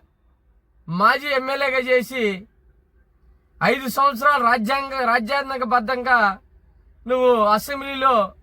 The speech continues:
నువ్వు ఏ విధంగా మాట్లాడింది అంతా ఈ రాష్ట్ర ప్రజలంతా చూశారు. అందుకనే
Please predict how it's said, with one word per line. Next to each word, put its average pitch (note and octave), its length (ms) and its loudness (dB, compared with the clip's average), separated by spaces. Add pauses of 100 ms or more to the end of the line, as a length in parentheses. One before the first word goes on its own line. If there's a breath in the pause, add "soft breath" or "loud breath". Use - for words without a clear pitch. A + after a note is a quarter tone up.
నువ్వు G3+ 200 -4 (140)
ఏ - 20 2 (100)
విధంగా C#4+ 280 2 (100)
మాట్లాడింది B3+ 600 -2 (680)
అంతా A#3+ 260 4 (560)
ఈ A#3+ 120 -6
రాష్ట్ర B3+ 340 2
ప్రజలంతా C4 480 -2 (100)
చూశారు. G#3 360 -2 (2500)
అందుకనే D#4+ 480 4